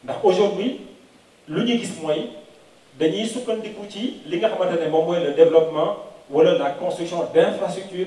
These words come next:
pour jàpp ne Sénégal avancé na. Mais au même moment, on se rend compte que Sénégalais yi dañuy dund benn appauvrissement boo xamante ne kon on voit que dafa am benn décalage entre li nga xam ne moom mooy tabax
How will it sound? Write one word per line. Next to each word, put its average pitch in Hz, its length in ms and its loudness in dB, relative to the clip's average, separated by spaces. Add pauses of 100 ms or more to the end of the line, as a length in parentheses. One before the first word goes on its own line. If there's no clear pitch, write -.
pour 170 160 -8
jàpp 156 200 2
ne 143 60 -4
Sénégal 135 340 -2
avancé 123 240 -4
na. 113 140 -6 (380)
Mais 139 180 -2
au 156 120 2
même 240 260 6
moment, 196 420 2 (360)
on 165 100 2
se 160 120 -2
rend 202 260 2
compte 180 240 4
que 151 160 2 (300)
Sénégalais 170 540 2
yi 151 40 -2
dañuy 165 260 -2
dund 160 200 0
benn 143 240 0
appauvrissement 170 720 -4
boo 139 100 2
xamante - 360 -4
ne 123 80 -2 (180)
kon 160 220 6
on 151 100 0
voit 190 220 2
que 165 100 -4
dafa 139 160 -6
am 139 80 -4
benn 135 160 -6
décalage 139 380 -4 (120)
entre 143 220 -4 (480)
li - 80 -4
nga 175 80 4
xam 165 140 4
ne - 80 0
moom 135 100 -4
mooy 127 180 0
tabax 240 280 4